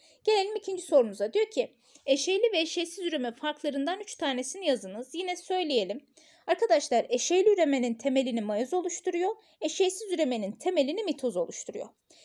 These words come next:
Eşeyli üremede iki ata bireye ihtiyacımız vardır, bir anne bir baba olarak. Eşeysiz üremede ise tek bir ata birey bizim için yeterlidir.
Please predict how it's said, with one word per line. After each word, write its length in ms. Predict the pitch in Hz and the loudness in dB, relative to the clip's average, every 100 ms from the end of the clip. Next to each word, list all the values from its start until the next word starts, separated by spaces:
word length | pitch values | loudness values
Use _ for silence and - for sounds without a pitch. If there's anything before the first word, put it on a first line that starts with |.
| _ | _
Eşeyli 520 | 277 269 370 392 523 | 0 2 2 2 2
üremede 400 | 320 269 254 226 | 2 2 2 0
iki 340 | - - - 523 - | -2 -4 2 2 2
ata 320 | 262 277 214 | -2 -2 0
bireye 300 | 240 226 202 | 2 4 4
ihtiyacımız 800 | 208 - 220 196 196 214 202 196 | 0 -4 0 0 -2 -8 -6 -2
vardır, 340 | 175 180 339 - | -2 -2 -6 -4
bir 100 | 233 | -2
anne 360 | 226 208 196 | 0 -2 -6
bir 180 | 202 175 | -6 -6
baba 220 | 180 170 | -6 -4
olarak. 460 | 170 160 170 415 - _ - - _ | -4 -4 -4 -6 -10 _ -20 -20 _
Eşeysiz 520 | 294 - 392 415 480 | 0 4 2 2 0
üremede 400 | 415 339 262 214 | 2 4 4 2
ise 180 | 208 - 480 | 2 2 0
tek 220 | 440 403 | 0 0
bir 80 | 240 | 2
ata 280 | 240 - 247 | 2 2 2
birey 240 | 233 381 | 2 2
bizim 200 | 294 226 | 0 -4
için 240 | 190 - 370 | -8 -6 0
yeterlidir. 760 | 208 208 190 170 170 - - | 0 0 -4 -4 -6 -16 -20